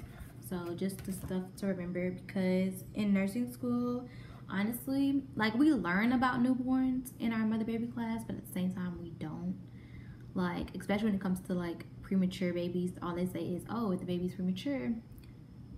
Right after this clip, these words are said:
they're gonna go to the nicu." Period. That's it. Like, no in depth. So now we're learning, like, everything on the floor.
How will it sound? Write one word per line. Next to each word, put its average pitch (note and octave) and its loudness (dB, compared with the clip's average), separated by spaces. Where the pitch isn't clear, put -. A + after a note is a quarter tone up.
they're F#3 4
gonna F3 0
go F3 0
to - -8
the E3+ -6
nicu." F#3 -4
Period. - -2
That's F3+ -2
it. - -4
Like, C3+ -2
no G3+ 6
in F#3+ 4
depth. - -4
So F3 -2
now E3+ -2
we're F3 -2
learning, E3+ -4
like, E3 -10
everything E3+ -2
on D#3 -8
the C#3 -12
floor. - 0